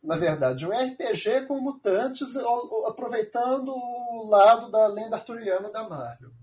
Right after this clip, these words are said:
Só que ele perdeu um pouco isso e ficou com uma trama bem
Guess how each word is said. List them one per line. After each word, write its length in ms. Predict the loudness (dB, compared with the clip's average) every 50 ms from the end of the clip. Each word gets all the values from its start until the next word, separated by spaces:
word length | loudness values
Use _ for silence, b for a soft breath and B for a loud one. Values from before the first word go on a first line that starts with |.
| -20 -20 -20 _ _ _ _ _ _ _ _ _ _ _ _ _ _ _ _ _ _ _ _ _ _ _
Só 220 | -2 -2 0 0 0 -2
que 80 | -4 -4
ele 120 | -6 -6 -6 0
perdeu 400 | 2 2 2 2 0 0 0 0
um 120 | 0 -2 -4
pouco 340 | -2 -2 -2 -2 -2 -6 -10
isso 300 | -8 -4 -4 -4 -4 -4
e 20 |
ficou 260 | -6 -8 -6 -6 -4
com 80 | -4 -2
uma 140 | -2 -2 -2
trama 320 | -4 -6 -6 -6 -6 -2
bem 200 | 0 0 0 0